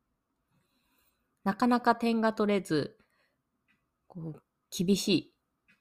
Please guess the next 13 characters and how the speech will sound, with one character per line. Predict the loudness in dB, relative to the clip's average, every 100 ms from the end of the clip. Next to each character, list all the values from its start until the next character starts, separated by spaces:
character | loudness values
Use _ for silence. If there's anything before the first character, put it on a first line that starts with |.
| _ _ _ -2
い、 | 0
難 | 4 4
し | 6 2
い | 2
試 | 0 0
合 | 0
だ | -2
っ | -2
た | -4
の | -2
で | -4
す | -2 2
が、 | 2